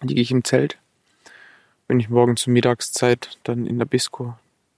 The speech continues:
Danach geht's weiter auf dem Nordkalotleden, direkt über die schwedisch-norwegische Grenze. Ja, und der letzte Monat bricht an.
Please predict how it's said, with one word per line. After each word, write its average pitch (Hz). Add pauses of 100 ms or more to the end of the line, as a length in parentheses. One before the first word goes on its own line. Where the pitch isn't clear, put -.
(480)
Danach 123
geht's -
weiter 120
auf 117
dem 127
Nordkalotleden, 139 (920)
direkt -
über 123
die 120
schwedisch-norwegische 117
Grenze. 127 (1200)
Ja, 151
und - (1040)
der 120
letzte 127
Monat 135 (460)
bricht -
an. 131